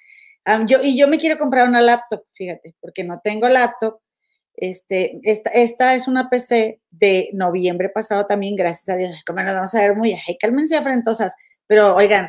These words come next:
fue necesidad. O sea, a mi esposo se le fregó su <laughs> laptop y tuvimos que comprar una, pero, eh, pero, pues, si voy a salir de viaje, de verdad, me ha hecho tanta falta, me arrepiento de no, no haberme comprado una laptop, pero con esto que me cuentas, digo, "Ay,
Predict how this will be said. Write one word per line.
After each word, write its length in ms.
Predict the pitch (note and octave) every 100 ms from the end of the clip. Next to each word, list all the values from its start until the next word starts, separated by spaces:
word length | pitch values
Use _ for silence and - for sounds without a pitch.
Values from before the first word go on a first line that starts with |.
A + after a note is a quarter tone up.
| -
fue 120 | F#3+
necesidad. 540 | G#3+ B3 A#3 F#3 F3 F3 _
O 80 | F#3+
sea, 160 | F#3 F3+
a 40 |
mi 100 | F#3
esposo 340 | F3+ - F#3 G#3+
se 120 | A#3
le 140 | G3+
fregó 320 | G3+ F3 E3+
su 360 | E3 G3+ G#3 G3+
<laughs> 0 |
laptop 480 | G#3 A#3+ A#3 - A#3
y 80 | A3+
tuvimos 220 | G3 F#3+
que 60 | -
comprar 340 | G#3 G3 F3
una, 220 | F3 F3+ -
pero, 260 | G3 F3+ - _ _ _ _ _ _
eh, 600 | G#3 G3+ G3 G3 G3 - _ _ _ _ _ _
pero, 200 | A#3 A3
pues, 140 | A3 - G#3
si 140 | A#3
voy 140 | G#3+ A#3+
a 60 |
salir 220 | B3+ B3 B3+
de 80 |
viaje, 400 | B3+ C4+ C4+ D#4 - - _ _ _
de 420 | - G3+ G3 G3
verdad, 320 | G3+ G3+ G#3 A#3
me 180 | A#3 A3+
ha 20 |
hecho 220 | A#3 C4
tanta 340 | C4 C4 C#4 E4
falta, 340 | D4+ C4+ D4
me 140 | C#4 G3
arrepiento 500 | F#3+ - - G#3 B3
de 100 | B3+
no, 180 | A3+ A3+
no 80 | A3
haberme 280 | G#3+ A#3 A#3
comprado 360 | G#3+ F#3 F#3
una 140 | G3+ G3+
laptop, 460 | F#3 F3 G#3+ A3 _ _ _ _ -
pero 160 | F#3+
con 120 | F#3+ F#3
esto 180 | B3
que 80 | B3
me 180 | A#3 F#3
cuentas, 360 | F#3+ F#3 G3 F#3+
digo, 320 | E3+ D#3 D#3
"Ay, 260 | F#3 A3